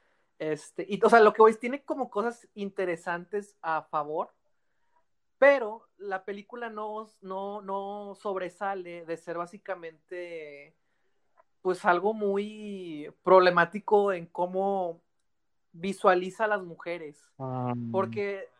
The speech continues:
Speaker 1: hablamos de este personaje que te digo, o sea, literalmente el, el conflicto es ese, tiene que cortar con su novia, pero el vato no puede. Y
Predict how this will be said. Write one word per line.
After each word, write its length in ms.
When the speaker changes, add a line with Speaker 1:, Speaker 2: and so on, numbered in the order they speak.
Speaker 1:
hablamos 480
de 60
este 160
personaje 680
que 100
te 120
digo, 400
o 40
sea, 100
literalmente 480
el, 180
el 160
conflicto 680
es 160
ese, 300
tiene 220
que 80
cortar 260
con 120
su 80
novia, 320
pero 100
el 60
vato 180
no 160
puede. 400
Y 600